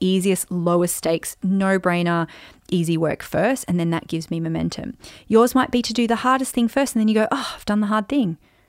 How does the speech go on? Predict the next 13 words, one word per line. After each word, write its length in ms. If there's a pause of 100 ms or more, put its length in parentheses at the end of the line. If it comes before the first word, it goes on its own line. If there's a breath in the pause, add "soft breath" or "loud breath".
(160)
Now 160
I 60
can 220
do 180
the 140
easier 280
things." 360 (680 loud breath)
Um, 220 (140)
I, 400 (360)
I'm 140
a 60
massive 480
procrastinator 1040